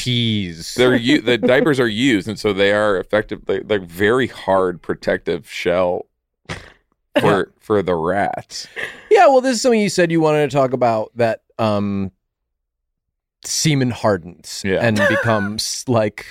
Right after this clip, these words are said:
Speaker 1: a crust inside the diaper.
Speaker 2: Yeah.
Speaker 1: Uh, this is like, these were, we were sent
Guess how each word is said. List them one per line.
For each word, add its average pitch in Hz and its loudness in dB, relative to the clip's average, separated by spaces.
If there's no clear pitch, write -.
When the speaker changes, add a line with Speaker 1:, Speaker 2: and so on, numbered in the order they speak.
Speaker 1:
a 107 -4
crust - -4
inside 110 -2
the 101 -4
diaper. 92 -4
Speaker 2:
Yeah. - -4
Speaker 1:
Uh, 82 -2
this - -8
is 87 -10
like, 90 -4
these 110 2
were, 104 2
we 107 0
were 104 2
sent 107 -2